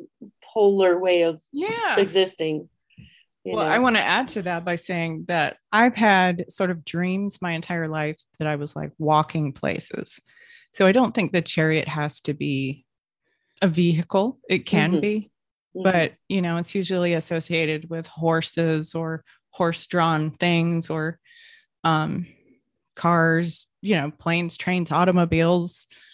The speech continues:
Speaker 1: Mm-hmm.
Speaker 2: Um, but yeah, I had always had these dreams of journeying and, like, going on quests and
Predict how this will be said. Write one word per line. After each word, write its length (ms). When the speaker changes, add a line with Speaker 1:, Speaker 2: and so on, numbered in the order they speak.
Speaker 1:
Mm-hmm. 360
Speaker 2:
Um, 320
but 120
yeah, 200
I 220
had 320
always 360
had 180
these 220
dreams 280
of 180
journeying 680
and, 220
like, 240
going 240
on 180
quests 640
and 400